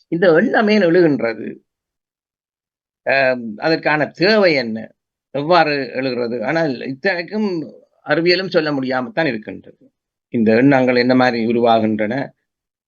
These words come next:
ஆம், அப்ப நினைவுகள் என்று நான் ஏற்கனவே சொன்னதுதான்.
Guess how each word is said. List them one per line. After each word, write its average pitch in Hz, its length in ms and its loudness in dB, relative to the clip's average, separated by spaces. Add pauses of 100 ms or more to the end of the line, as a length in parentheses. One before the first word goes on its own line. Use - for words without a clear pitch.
ஆம், 104 800 -4 (760)
அப்ப 127 420 0
நினைவுகள் 202 560 0
என்று 175 200 -6
நான் 156 280 -6
ஏற்கனவே 170 420 -4
சொன்னதுதான். 151 800 -2